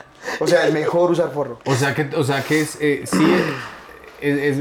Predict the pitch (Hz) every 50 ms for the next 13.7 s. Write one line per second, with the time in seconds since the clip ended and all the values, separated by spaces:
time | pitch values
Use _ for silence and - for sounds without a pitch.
0 | 139 147 143 139 131 135 135 151 139 139 151 156 160 170 180 185 185 185 - 196
1 | 196 190 - - - - - - - - - - - - - - - - - -
2 | - - - - - - - - - - - - - - - - 135 - - 185
3 | 170 - 220 208 208 208 190 170 131 143 143 131 - 190 202 196 175 139 120 110
4 | 104 131 135 135 123 - 87 92 - - - - - - - 170 165 165 165 175
5 | 151 131 - - - - - 151 185 180 180 180 165 165 165 190 180 190 196 190
6 | 208 220 233 226 208 - 175 160 - 156 135 107 101 - - - - - - -
7 | - - - - - - - - _ _ _ _ _ - 139 143 160 156 139 123
8 | - - 135 127 123 139 147 156 165 160 160 180 175 180 180 180 170 - 180 180
9 | 175 160 175 175 175 151 165 151 - - 131 127 123 123 120 - - - - -
10 | _ - 139 135 139 143 143 147 147 147 170 165 165 160 - 170 156 160 156 160
11 | 147 160 165 156 143 127 127 127 131 139 135 - 123 113 110 107 131 127 117 -
12 | 131 127 113 - 123 113 104 - 110 107 104 104 113 117 120 131 135 139 139 139
13 | 139 139 135 139 143 135 - - 147 143 165 202 208 -